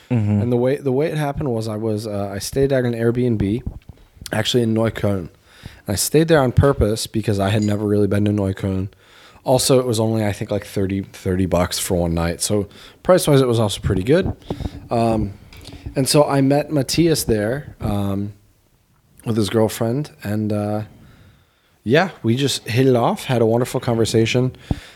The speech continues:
Speaker 2: And because I speak
Speaker 1: Who's,
Speaker 2: German
Speaker 1: who stru-, who struck up the conversation?
Speaker 2: Matthias. I mean,
Speaker 1: Okay.
Speaker 2: he, he, you know, asked me where I was from.
Speaker 1: Mm,
Speaker 2: And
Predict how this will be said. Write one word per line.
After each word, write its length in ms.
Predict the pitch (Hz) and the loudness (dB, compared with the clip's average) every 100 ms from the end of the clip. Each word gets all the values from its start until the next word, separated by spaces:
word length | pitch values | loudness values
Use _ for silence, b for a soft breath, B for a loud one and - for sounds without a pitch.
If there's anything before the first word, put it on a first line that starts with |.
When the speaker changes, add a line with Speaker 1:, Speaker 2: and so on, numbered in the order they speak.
| B _ - | B _ -6
Speaker 2:
And 220 | 117 113 | -2 0
because 360 | 117 - 135 120 | -2 0 -2 0
I 60 | |
speak 200 | 110 - | -4 -2
Speaker 1:
Who's, 120 | 143 | -2
Speaker 2:
German 440 | 139 131 135 98 98 | 0 -2 -2 -4 -2
Speaker 1:
who 140 | 123 | 0
stru-, 280 | 139 - 131 | 0 0 -2
who 160 | 117 127 | 2 0
struck 340 | - - 117 | 0 0 2
up 120 | 110 | 2
the 80 | - | 0
conversation? 760 | - 104 101 - 104 - 104 92 - _ _ - | 0 2 2 2 2 2 -4 -4 -12 _ _ -8
Speaker 2:
Matthias. 600 | 143 131 - 165 113 - - _ | -2 0 0 -4 -4 -8 -16 _
I 80 | - | 0
mean, 160 | 117 143 | 4 4
Speaker 1:
Okay. 100 | 151 | 4
Speaker 2:
he, 220 | 98 139 139 | 2 2 0
he, 100 | 139 | -2
you 60 | |
know, 160 | 113 107 | -2 -2
asked 260 | 110 110 | -4 -4
me 100 | 123 | -2
where 320 | 113 107 104 107 | -2 -2 -2 0
I 40 | |
was 120 | 107 | -2
from. 460 | - - 98 104 113 | -4 -6 -6 -4 2
Speaker 1:
Mm, 40 | |
Speaker 2:
And 240 | 120 104 | 4 4